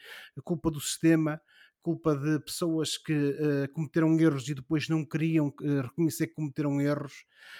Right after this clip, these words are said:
acabaram por ver as suas vidas arruinadas. E, portanto, eu acho que esta série é algo que toda a gente deve ver e, sobretudo, quando nós somos confrontados com esses muitos processos mediáticos,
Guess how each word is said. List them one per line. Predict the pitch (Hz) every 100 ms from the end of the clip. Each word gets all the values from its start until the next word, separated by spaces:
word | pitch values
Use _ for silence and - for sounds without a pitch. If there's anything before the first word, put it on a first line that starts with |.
| -
acabaram | 151 170 160 160 156
por | 139 156 151 147 - - -
ver | 143 165
as | 151
suas | - 160 123
vidas | 160 147 127
arruinadas. | 151 147 147 131 127 117 113 - - _ - - -
E, |
portanto, | 147 - 170 -
eu | 165
acho | 156
que | 156
esta | -
série | 151 165 156 156
é |
algo | 151 147 131
que | -
toda | 160
a | 147
gente | 143 123
deve | 147 123
ver | 120 139 139 143 - _ - -
e, | 139 143
sobretudo, | - 170 156 - 156
quando | 135 165 151
nós | 156 160 151 - - 139
somos | 131 165 131
confrontados | 170 151 151 139 160 156 131 - - - - -
com | - 165
esses | 165 - -
muitos | 180 185 196 -
processos | - - 180 - 156
mediáticos, | 151 143 165 165 - 127 - -